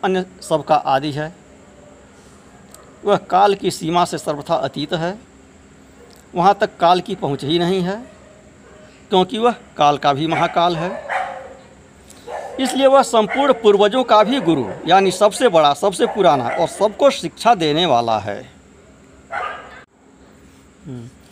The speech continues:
जैसे ब्रह्मा इत्यादि सृष्टि से पूर्व और महाप्रलय के अनंतर उत्पत्ति तथा विनाशशील होने से काल परिच्छिन्न हैं। ब्रह्मा, ब्रह्मा की भी उत्पत्ति होती है और विनाश भी होता है,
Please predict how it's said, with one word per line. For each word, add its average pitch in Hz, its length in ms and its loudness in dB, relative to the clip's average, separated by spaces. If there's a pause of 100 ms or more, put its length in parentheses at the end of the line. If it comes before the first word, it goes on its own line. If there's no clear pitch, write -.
(540)
जैसे 208 580 2 (600)
ब्रह्मा 196 460 2
इत्यादि 147 520 2 (200)
सृष्टि 214 360 -8
से 196 160 -2
पूर्व 185 340 0 (100)
और 170 200 -4
महाप्रलय 175 720 -2
के 180 140 -6
अनंतर 147 540 -2 (920)
उत्पत्ति 202 420 -2
तथा 185 280 0
विनाशशील 175 560 2
होने 156 320 0
से 202 200 -2
काल 160 340 0
परिच्छिन्न 123 480 -10
हैं। 107 240 -16 (1000)
ब्रह्मा, 147 300 -4 (500)
ब्रह्मा 170 300 4
की 180 120 -2
भी 180 100 0
उत्पत्ति 190 380 -4
होती 220 280 -2
है 233 200 -2 (300)
और 156 120 0
विनाश 170 320 0
भी 196 120 -4
होता 196 280 0
है, 175 160 -6